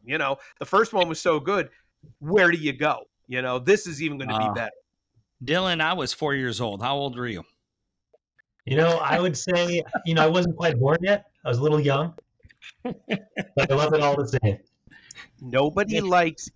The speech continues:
Speaker 1: either of you at
Speaker 2: Were,
Speaker 1: this moment. I'm
Speaker 2: were
Speaker 1: just
Speaker 2: you in
Speaker 1: saying.
Speaker 2: eighth or ninth grade at that time, uh, Jeff?
Speaker 1: All right. I, I'm, I'm just saying.
Speaker 2: Yeah.
Speaker 1: You know, I saw the first one, like, the weekend it came out.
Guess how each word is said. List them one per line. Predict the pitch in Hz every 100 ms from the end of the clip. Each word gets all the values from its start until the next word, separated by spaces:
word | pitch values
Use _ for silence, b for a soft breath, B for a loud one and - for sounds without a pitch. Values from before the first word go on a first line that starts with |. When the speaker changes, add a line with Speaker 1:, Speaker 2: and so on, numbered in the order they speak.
| -
Speaker 1:
either | 170 180 170 151 127
of | 123 120
you | 135 127 131
at | 143 143
Speaker 2:
Were, | 139
Speaker 1:
this | 156 -
moment. | 127 123 123 113 -
I'm | 208
Speaker 2:
were | 185
Speaker 1:
just | 160
Speaker 2:
you | 220
in | 196
Speaker 1:
saying. | 147 123 - 190
Speaker 2:
eighth | 226 214
or | 196
ninth | 170 196 175 -
grade | 156 175 131
at | 113 113
that | 113 101
time, | 117 107 104
uh, | 101 98 98 - b b _ _ _
Jeff? | - 107
Speaker 1:
All |
right. | 113 -
I, | 139 139 - 143
I'm, | 156 160
I'm | 139 139
just | 147 165 -
saying. | 190 185 185 196 202 _ _ -
Speaker 2:
Yeah. | 87 -
Speaker 1:
You | - 127
know, | 127
I | - 135
saw | 131 151 143 147
the | 143
first | 131 - 151 151 143 -
one, | 139 143 143 147 147 156 -
like, | 127 127 -
the |
weekend | 123 123 147 - 151 143
it | 143
came | - 156 139 139
out. | 135 135 135 135